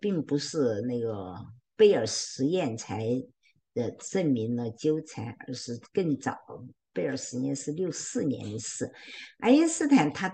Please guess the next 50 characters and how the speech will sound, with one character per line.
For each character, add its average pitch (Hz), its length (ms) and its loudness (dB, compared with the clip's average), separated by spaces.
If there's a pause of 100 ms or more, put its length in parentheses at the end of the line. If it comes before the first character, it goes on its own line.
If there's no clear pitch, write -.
(120)
当 269 320 10
年 143 280 4
他 170 160 -6
们 233 120 0
质 151 280 -2
疑 165 160 2
的 160 120 0
是 147 220 -4
什 131 140 -4
么？ 113 160 -2
质 - 240 -2
疑 240 200 8
的 185 200 0
量 226 240 6
子 135 160 0
纠 175 180 -2
缠 147 260 0
超 214 300 -2
光 254 320 4
速 - 200 -6
的 143 100 4
问 127 180 4
题， 107 160 -2 (260)
但 247 160 8
是 220 140 2
这 220 140 6
个 202 100 2
超 214 240 0
光 214 240 0
速 196 160 -4
的 165 80 0
问 151 160 6
题 123 160 2
实 113 240 -8
际 160 180 -4
上 127 280 -2
并 160 200 -2
不 - 100 -6
存 117 280 -6
在， 139 140 4
因 165 180 4
为 247 140 10
我 131 160 6
们 143 160 4 (140)
并 262 320 10
不 147 200 2
能 123 340 4
够 165 160 2
仅 175 320 0
仅 160 220 0